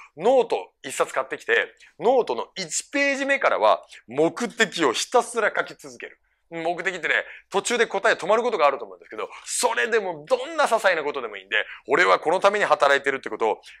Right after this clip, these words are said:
えー、一ページ目から書き始める。で、後ろのページですね。後ろのページから今度は遡って、えー、自分がこの仕事がこう好きなところをひたすら書き続ける。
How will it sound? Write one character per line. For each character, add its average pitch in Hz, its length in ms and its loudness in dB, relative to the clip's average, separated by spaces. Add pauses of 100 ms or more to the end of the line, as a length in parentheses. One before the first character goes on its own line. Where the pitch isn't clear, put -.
え 123 100 0
ー、 123 80 -2
一 - 140 -8
ペ 156 120 0
ー - 20 0
ジ 131 60 -6
目 151 100 2
か 190 140 4
ら - 60 -10
書 117 80 -8
き 95 80 -16
始 - 160 -18
め - 60 -20
る。 - 100 -20 (280)
で、 220 260 -2 (300)
後 269 280 -4
ろ 320 120 2
の 302 120 0
ペ 254 140 0
ー 175 40 -2
ジ 123 60 -8
で - 80 -8
す - 80 -18
ね。 175 80 -14 (200)
後 320 320 -2
ろ 381 140 0
の 359 160 4
ペ 285 220 -2
ー - 20 -2
ジ 165 100 -10
か 135 80 0
ら 110 80 0
今 131 200 -8
度 92 80 -12
は 110 260 4 (220)
遡 247 640 2
っ 240 140 -12
て、 - 280 0 (220)
え 131 100 2
ー、 - 40 -2
自 143 200 -6
分 190 260 -10
が 170 140 -6
こ 175 100 -12
の 175 100 -6
仕 - 120 -6
事 156 220 -12
が 147 80 -10
こ 135 60 -12
う - 80 -20
好 110 40 -14 (180)
き 240 120 -6
な 240 140 2
と 127 100 -4
こ 117 80 -6
ろ 95 60 -4
を - 20 -6
ひ - 160 -10
た 277 100 2
す 285 160 -6
ら 233 140 2
書 185 80 2
き 156 120 -8
続 139 200 -18
け - 80 -12
る。 - 100 -16